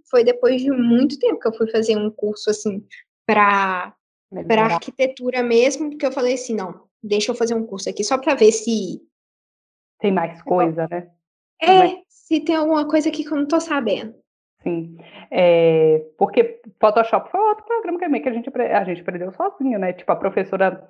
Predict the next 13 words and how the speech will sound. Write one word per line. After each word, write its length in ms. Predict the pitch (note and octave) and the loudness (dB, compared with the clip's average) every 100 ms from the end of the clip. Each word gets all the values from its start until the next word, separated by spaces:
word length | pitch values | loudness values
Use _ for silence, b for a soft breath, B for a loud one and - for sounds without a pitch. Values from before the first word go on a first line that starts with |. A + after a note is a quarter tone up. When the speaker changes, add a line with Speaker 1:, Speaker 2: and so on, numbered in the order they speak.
| b b | b b
Speaker 2:
deu, 240 | E3+ F3+ | 0 2
acho 220 | F3+ E3+ - | 2 -2 -6
que, 220 | G3 F3+ | -6 -4
uma 180 | F3+ A3+ | 0 2
aula 460 | F#3 F3+ F#3+ F3 | 4 4 4 2
ali 180 | E3+ F3 | 0 -4
ensinando 440 | G3 F#3+ F3+ F3+ F3 | -4 -2 -2 -2 0
como 260 | G#3+ A#3+ | 2 2
usava 320 | A3 F#3 F#3 | 4 4 4
a 40 | F3 | 2
varinha 320 | F3 F3+ C4 | 2 2 0
mágica 580 | G#3+ F#3+ A3 A#3 C4+ A#3+ G#3 | 0 2 0 2 2 2 -2
e 260 | F#3+ F#3 | -8 -8